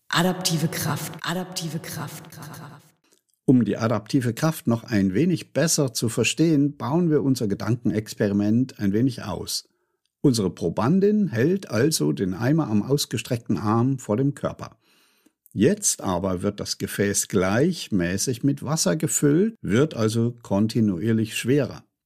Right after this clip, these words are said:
Speaker 2: Die Probandin muss nun ihre haltende Kraft nachregulieren und das permanent. Ihre Sensoren messen die veränderte Last, schicken die Daten an die Rechenzentrale,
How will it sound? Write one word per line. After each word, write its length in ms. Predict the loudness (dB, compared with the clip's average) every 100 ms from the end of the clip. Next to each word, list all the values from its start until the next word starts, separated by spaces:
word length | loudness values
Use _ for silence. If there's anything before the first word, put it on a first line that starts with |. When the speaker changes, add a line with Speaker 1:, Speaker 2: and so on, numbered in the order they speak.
| -2
Speaker 2:
Die 60 | -2
Probandin 500 | 0 0 2 4 4
muss 300 | 2 2 2
nun 340 | 2 4 2
ihre 300 | 2 -2 -2
haltende 380 | -2 0 0 -2
Kraft 440 | -4 -4 -4 -4
nachregulieren 1300 | 0 2 2 0 0 0 2 2 2 2 2 -2 -8 _
und 260 | 0 0 0
das 420 | -2 -2 -2 -4 -8
permanent. 840 | 0 2 2 2 0 0 -4 -12 -2
Ihre 220 | 0 2
Sensoren 720 | 0 -2 -2 0 2 2 4 2
messen 300 | 2 2 0
die 120 | 0
veränderte 580 | 0 2 2 2 -4 -4
Last, 560 | 0 0 0 -4 -8 _ _ _ _
schicken 380 | -4 0 4 2
die 120 | 2
Daten 340 | -2 -2 -2 2
an 120 | 2
die 60 | 2
Rechenzentrale, 1040 | 2 2 2 2 2 0 0 2 2